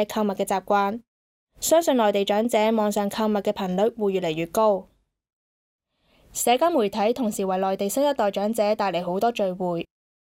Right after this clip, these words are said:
所以一啲消閒性嘅產品同服務特別受長者歡迎。例如話，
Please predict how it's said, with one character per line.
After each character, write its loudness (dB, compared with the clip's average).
所 2
以 2
一 4
啲 0
消 0
閒 0
性 -2
嘅 -2
產 -4
品 0
同 -2
服 -6
務 -2
特 -6
別 -6
受 -2
長 -4
者 -2
歡 -2
迎。 -4
例 2
如 -2
話， 0